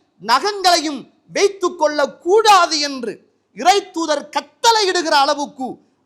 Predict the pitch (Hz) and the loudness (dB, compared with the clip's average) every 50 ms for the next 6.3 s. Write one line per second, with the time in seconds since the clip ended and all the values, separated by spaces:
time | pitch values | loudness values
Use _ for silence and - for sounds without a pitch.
0 | - 226 285 277 254 247 254 - 302 302 339 339 339 320 294 254 247 254 - _ | -10 -10 -4 -4 -4 -4 -4 -8 -8 -8 -8 -2 0 0 2 2 0 -2 -6 _
1 | _ 403 415 415 381 359 320 339 285 240 - - _ _ _ _ - 202 202 320 | _ -2 2 2 4 4 2 2 -2 -4 -10 -16 _ _ _ _ -16 -10 0 2
2 | 370 381 349 339 330 320 320 311 294 302 - 302 294 285 294 277 285 269 262 262 | 4 4 4 2 -2 -2 -4 -4 -4 -2 0 0 0 0 -2 -6 -8 -4 -4 -2
3 | 247 226 254 339 392 392 - - - 370 349 339 330 320 311 302 294 285 285 277 | -2 0 0 0 0 -2 -2 -8 -2 0 0 0 0 -2 -4 -4 -4 -4 -4 -4
4 | 277 269 285 277 277 269 262 254 226 - - _ _ _ _ 233 262 254 254 254 | -4 -4 -4 -4 -6 -6 -6 -6 -6 -8 -10 _ _ _ _ -6 -4 -2 -2 0
5 | - 240 285 349 302 226 220 - - 277 - - 269 - - - - 277 359 359 | 0 0 2 2 -2 -2 -4 -6 -10 -12 -8 -8 -10 -10 -8 -4 0 0 0 0
6 | 349 349 - 311 285 294 | -2 -2 -4 -4 -2 0